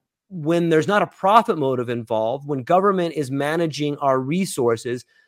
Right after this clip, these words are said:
there's no need for profit. So they can have people drive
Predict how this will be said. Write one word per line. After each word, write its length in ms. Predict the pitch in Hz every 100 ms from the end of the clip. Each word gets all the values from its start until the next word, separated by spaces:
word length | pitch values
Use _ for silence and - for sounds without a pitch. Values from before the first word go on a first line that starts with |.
| _
there's 160 | 160 147
no 160 | 196 196
need 260 | 196 196
for 100 | 160
profit. 680 | - - 202 202 - 98 -
So 340 | - 143 135 - _ _ _ _ _ _
they 100 | 190
can 180 | 185 214
have 480 | 160 175 226 247 -
people 280 | - 202 156
drive 500 | 131 151 151 147